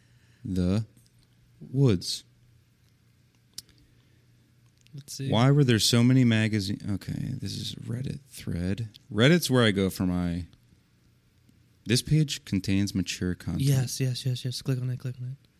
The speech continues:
Speaker 1: Oh, during the seventies and eighties?
Speaker 2: No, we're talking nineties and early two thousands.
Speaker 1: Huh, I don't know really what's going on here, but, yo, I don't really understand how, how to navigate Reddit.
Speaker 2: Yo.
Speaker 1: So anytime I try to look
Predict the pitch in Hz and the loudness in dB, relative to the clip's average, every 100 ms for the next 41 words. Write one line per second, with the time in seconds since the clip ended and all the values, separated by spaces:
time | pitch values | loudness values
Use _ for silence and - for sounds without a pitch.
0 | _ _ _ _ _ _ _ _ _ _ | _ _ _ _ _ _ _ _ _ _
1 | _ _ - 151 98 - - - 123 135 | _ _ -2 0 0 -6 -4 2 6 6
2 | 90 - 101 139 135 110 - 87 131 220 | 4 2 2 4 4 2 0 -2 0 0
3 | 208 - - 156 151 139 131 208 254 - | -2 -6 -10 0 2 4 2 0 -2 -2
4 | 120 123 117 - 131 156 151 127 127 - | -6 -6 -6 -8 -4 -2 -2 -4 -6 -10
5 | _ 147 131 131 - 139 131 147 165 135 | _ -6 -4 -8 -8 -8 -6 -8 -8 -10
6 | 170 - - _ _ _ _ _ _ _ | -14 -18 -20 _ _ _ _ _ _ _
7 | _ - - - - - 147 92 92 117 | _ -20 -20 -20 -20 -2 0 2 2 4
8 | 139 135 123 113 - 101 95 95 92 87 | 6 6 4 2 0 2 2 2 2 0
9 | 87 90 - - - - 147 143 170 202 | 0 -4 -8 -20 -20 2 4 6 4 6
10 | 208 202 156 - 113 117 120 - 107 110 | 6 6 4 4 6 4 2 -2 0 2
11 | 95 90 90 92 92 71 82 90 110 - | 4 2 2 0 0 -2 -2 0 0 0
12 | - _ _ - 175 170 127 139 - - | -12 _ _ 0 4 4 2 -2 -8 0
13 | - - 110 143 165 165 151 135 120 98 | 2 4 6 6 6 6 4 4 4 4
14 | 92 95 | 2 0